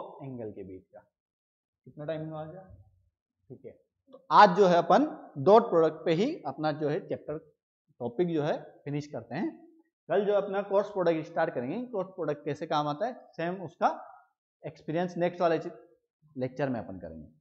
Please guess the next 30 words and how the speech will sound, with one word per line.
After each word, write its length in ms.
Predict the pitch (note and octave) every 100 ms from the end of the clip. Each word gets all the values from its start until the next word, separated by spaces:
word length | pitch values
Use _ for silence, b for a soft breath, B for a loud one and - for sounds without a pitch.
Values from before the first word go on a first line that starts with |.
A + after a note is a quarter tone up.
| _ _ _ -
आज 240 | G3 A#3+
जितना 280 | G#3+ - B3
भी 80 | A#3
अपन 180 | A#3+ A3
ने 100 | G3+
समझा 260 | F#3 F3+
है, 160 | F#3+ G#3
एक 100 | D#3+
क्वेश्चन 220 | C#3+ D#3+
होमवर्क 360 | D3 C#3 C3+ C3+
में 100 | D#3
दिया 180 | C#3+ C#3
है, 120 | C#3+ _ _
उसको 240 | C#3 - G3
कीजिए 640 | - D3+ C#3+ A2 G2+ F2+ _ _ _ _ -
और 140 | F3+ A#3+
practice 580 | F#3+ E3+ - - B3
करना 380 | - G3+ F#3+ G#3+
सबसे 400 | A#3 F#3 F3 -
important 480 | F#3+ F3 C#3+ C3+ B2
है। 60 | A2+ G#2
आपकी 300 | C3+ C#3+ F#3+
sheet 280 | F#3+ F3+ F3
के 60 |
अंदर 180 | F3+ F#3 D#3+
जितने 340 | C3 - B3
भी 100 | B3
question 300 | G#3+ G#3 G3+
है 60 | E3+
ना, 140 | E3+